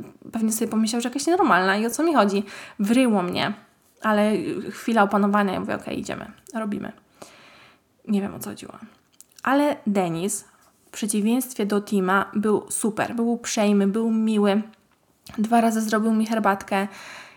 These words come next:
Nie wiem, nie wiem, na ile dlatego był miły, że transakcja miała być już, e, domykana, a na ile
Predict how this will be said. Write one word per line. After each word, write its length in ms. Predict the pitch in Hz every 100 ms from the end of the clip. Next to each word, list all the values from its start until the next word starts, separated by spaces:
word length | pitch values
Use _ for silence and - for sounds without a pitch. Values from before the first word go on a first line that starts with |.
| _ _ _ _ _ _ - -
Nie 160 | 262
wiem, 240 | 262 214 190 - - - -
nie 200 | 214 220
wiem, 140 | 220
na 160 | 214 208
ile 200 | 220 208
dlatego 400 | 202 196 214 214
był 160 | 202
miły, 300 | 196 196 208
że 160 | 202 196
transakcja 500 | 196 196 214 208 202
miała 200 | 190 185
być 220 | 190 -
już, 220 | 196 202
e, 240 | - 202 202 -
domykana, 800 | 196 196 202 - 175 185 226 262
a 80 | 220
na 120 | 208
ile 500 | - 220 214 208 214